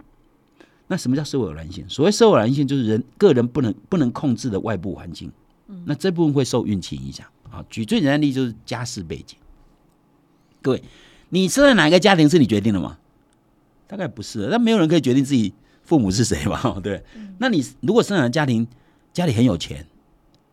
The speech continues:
Speaker 1: 比如说上流跟中产阶级的，的子女哦，通常比穷人家小孩有较大的教育跟工作机会。所以罗尔斯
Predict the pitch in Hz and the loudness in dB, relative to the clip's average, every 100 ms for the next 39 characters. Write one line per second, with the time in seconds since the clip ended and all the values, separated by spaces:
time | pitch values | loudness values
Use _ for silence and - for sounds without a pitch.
0 | _ - 254 247 247 - 254 214 156 139 | _ -4 2 2 2 0 2 4 4 4
1 | 151 165 175 170 104 92 147 143 104 104 | 2 -2 -2 -2 -2 -2 -4 -4 -6 -8
2 | 107 - _ _ _ _ 113 - - 110 | -8 -12 _ _ _ _ -8 -8 -6 -4
3 | 147 85 - _ _ _ _ 220 247 196 | -2 -4 -10 _ _ _ _ -2 0 0
4 | 156 110 - 135 147 156 123 82 85 - | 0 -4 -4 -2 -2 -2 -6 -10 -14 -18
5 | _ _ - 120 - 196 160 156 139 117 | _ _ -8 -8 -4 -2 0 0 -2 -2
6 | 107 160 127 117 113 104 104 95 80 85 | -4 -2 -2 -2 -4 -6 -6 -8 -10 -16
7 | 82 _ _ _ _ _ _ _ _ _ | -18 _ _ _ _ _ _ _ _ _
8 | _ _ _ _ _ - 208 180 180 214 | _ _ _ _ _ 2 2 6 8 8
9 | 131 175 170 | 6 2 -2